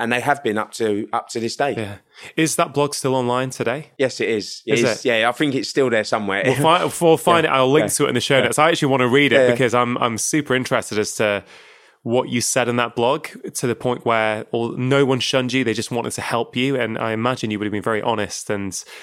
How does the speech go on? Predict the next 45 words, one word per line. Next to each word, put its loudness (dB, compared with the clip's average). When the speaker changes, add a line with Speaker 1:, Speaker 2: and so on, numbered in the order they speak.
Speaker 2:
uh, -6
but 2
I'm 0
looking -2
forward -2
to -6
reading 2
that. -4
We'll -2
definitely -2
link -2
to -6
that. -6
So 2
you -2
were 2
training, 2
you -2
know, 0
you've -6
come 0
out 0
of -8
prison, -2
you're -2
a -4
changed -2
person, -2
you -4
want 4
to 2
be 4
a 0
pro 0
rower, 2
you've -6
joined 2
this 0
club, -2
you're -2
training 0
with 0
these -2
guys, -4
but 0